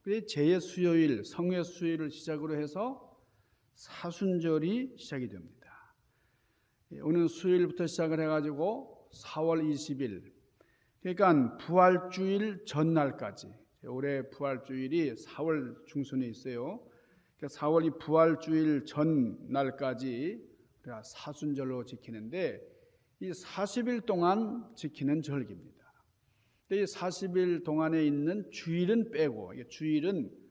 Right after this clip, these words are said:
작은 부활절이다. 그렇기 때문에 부활하신 주님을 기념하는 날이 이제 주일이라, 주일을 빼고 그 나머지 날들을 우리가 사순절이라 이렇게 지내는데,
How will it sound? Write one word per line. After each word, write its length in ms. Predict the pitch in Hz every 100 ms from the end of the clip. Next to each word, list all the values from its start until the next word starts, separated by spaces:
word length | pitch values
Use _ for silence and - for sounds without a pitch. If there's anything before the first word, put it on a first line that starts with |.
| _ _ _
작은 560 | - - 127 143 175 143
부활절이다. 1400 | - 127 139 135 147 151 156 151 135 123 113 101 95 101
그렇기 240 | 165 160 160
때문에 520 | 160 160 185 208 214 - - - - _ _
부활하신 1300 | - 160 156 156 151 139 - - - - - 165 147
주님을 840 | - 151 143 151 175 143 - - - -
기념하는 560 | 180 175 160 147 135
날이 220 | 127 117
이제 200 | 117 113
주일이라, 960 | - 123 120 107 101 95 120 117 92 - _ _ _ _ _
주일을 520 | 139 143 135 127 -
빼고 640 | 190 202 233 320 294 -
그 100 | -
나머지 440 | 151 143 139 131 127
날들을 640 | 117 104 113 143 147 110
우리가 360 | 95 95 98 90
사순절이라 960 | - - 117 127 117 113 117 127 113 104
이렇게 160 | 120 110
지내는데, 800 | 117 107 101 127 156 143 190